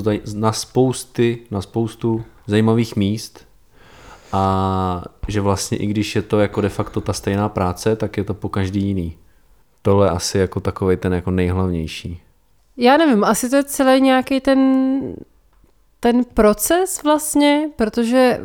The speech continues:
Speaker 2: od malička všichni konzumujeme jako ten hotový výrobek, vlastně ten finální produkt, tak. A tady vlastně vidíme,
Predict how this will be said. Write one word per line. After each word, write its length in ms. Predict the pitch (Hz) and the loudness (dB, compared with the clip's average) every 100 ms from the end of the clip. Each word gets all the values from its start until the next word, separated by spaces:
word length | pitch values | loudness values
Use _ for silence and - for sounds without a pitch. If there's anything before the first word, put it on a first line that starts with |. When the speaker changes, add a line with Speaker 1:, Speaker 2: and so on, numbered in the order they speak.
| 226 208 | -2 0
Speaker 2:
od 80 | 208 | 2
malička 420 | 226 233 - 262 | 2 0 -4 -6
všichni 320 | - 233 247 | -6 -4 -2
konzumujeme 920 | 240 233 233 240 240 240 247 247 240 - | 0 0 0 2 4 4 4 4 0 -4
jako 460 | 214 214 247 247 - - - | -8 -6 -2 -2 -2 -10 -4
ten 340 | 247 247 254 - | 2 4 2 0
hotový 420 | 214 220 233 262 | 0 0 2 2
výrobek, 560 | 247 226 196 202 330 - _ _ _ _ _ _ _ - | 4 4 4 2 0 -10 _ _ _ _ _ _ _ -6
vlastně 260 | 196 214 | -4 -4
ten 220 | 214 202 | -4 -4
finální 480 | 180 - 185 180 202 | -6 -2 0 0 0
produkt, 340 | 196 170 208 - | -2 -2 -4 -4
tak. 300 | - 240 - - - - - _ - | -6 -6 -14 -20 -20 -20 -20 _ 0
A 460 | 214 214 214 208 220 - _ _ _ _ _ _ - - - | 4 6 6 4 -2 -12 _ _ _ _ _ _ -20 -10 2
tady 180 | 214 | 4
vlastně 280 | 214 202 233 | 4 2 2
vidíme, 640 | 214 196 220 208 208 220 | 2 4 4 4 2 0